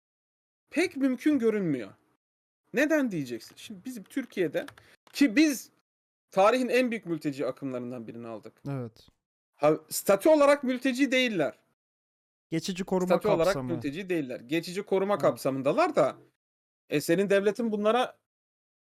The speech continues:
Speaker 1: kimlik de verdi. Şimdi ne-, neredeyse bir milyonuna kimlik verilmiş.
Speaker 2: Ya ak Parti'nin çok ciddi bir söylemi var. "Biz göndermeyeceğiz hiçbirini." diyorlar. Erdoğan bir hafta önce açıklama
Speaker 1: Tabii.
Speaker 2: yaptı. "Hiçbiri gitmeyecek. Burada kalacak. Biz ensar muhacir aga." falan öyle diyor ya.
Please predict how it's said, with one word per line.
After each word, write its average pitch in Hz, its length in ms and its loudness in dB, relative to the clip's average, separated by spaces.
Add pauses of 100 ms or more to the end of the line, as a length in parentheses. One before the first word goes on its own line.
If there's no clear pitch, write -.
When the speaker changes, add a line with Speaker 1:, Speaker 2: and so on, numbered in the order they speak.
(140)
Speaker 1:
kimlik 233 280 -2
de 247 120 6
verdi. 202 360 2 (120)
Şimdi 180 360 -12
ne-, 165 160 -6
neredeyse 202 460 0
bir 220 60 -4
milyonuna 185 420 -2
kimlik 277 300 -6
verilmiş. 139 480 -4 (760)
Speaker 2:
Ya 240 100 2
ak 165 180 0
Parti'nin 190 340 0
çok 180 200 -4
ciddi 208 300 -8
bir 214 40 -6
söylemi 190 360 -2
var. 165 180 0
"Biz 143 140 -8
göndermeyeceğiz 190 760 -2
hiçbirini." 131 440 -8
diyorlar. 123 440 -8
Erdoğan 151 560 -2
bir 180 80 0
hafta 151 260 -2
önce 143 200 -4
açıklama 196 320 2
Speaker 1:
Tabii. 196 100 4
Speaker 2:
yaptı. 147 220 -6
"Hiçbiri 151 340 -6
gitmeyecek. 180 540 -6
Burada 135 220 -8
kalacak. 156 380 -6
Biz 135 120 -8
ensar 143 340 -4
muhacir 143 640 -6
aga." 139 240 -6
falan 135 320 -8
öyle 143 280 -8
diyor 123 200 -14
ya. 131 160 -20